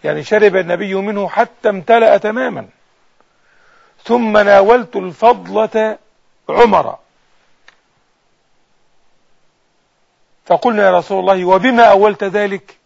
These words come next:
قال: 'بالعلم.'" إذن الثوب أول بالدين، وعمر كان يجر ثوبه.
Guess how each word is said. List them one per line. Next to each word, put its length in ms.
قال: 300
'بالعلم.'" 480
إذن 360
الثوب 640
أول 380
بالدين، 580
وعمر 360
كان 240
يجر 460
ثوبه. 500